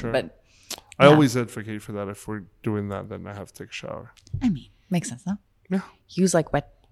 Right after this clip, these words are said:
Speaker 2: towels or whatever.
Speaker 1: But I go down on women and their ass without them taking a shower.
Speaker 2: Well,
Speaker 1: I
Speaker 2: you
Speaker 1: just
Speaker 2: know?
Speaker 1: love to l-,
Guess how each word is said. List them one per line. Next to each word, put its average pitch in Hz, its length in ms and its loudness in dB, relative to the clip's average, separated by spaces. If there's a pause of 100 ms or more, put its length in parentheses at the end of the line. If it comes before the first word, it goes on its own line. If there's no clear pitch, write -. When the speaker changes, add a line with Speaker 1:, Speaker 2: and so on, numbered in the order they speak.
(240)
Speaker 2:
towels 135 340 -4
or 135 40 -8
whatever. 135 280 -8 (200)
Speaker 1:
But 151 180 4
I 156 140 4
go 151 180 2
down 117 300 0
on 107 160 -4
women 110 480 -4 (200)
and 110 160 -2
their 104 160 -2
ass 110 480 -8
without 107 280 -6
them 110 160 -8
taking 95 280 -14
a 92 40 -18
shower. 101 400 -18 (1400)
Speaker 2:
Well, 165 280 -10 (420)
Speaker 1:
I - 60 -4
Speaker 2:
you 160 60 2
Speaker 1:
just 226 240 2
Speaker 2:
know? 113 60 -4
Speaker 1:
love 104 140 -6
to - 100 -10
l-, 98 200 -8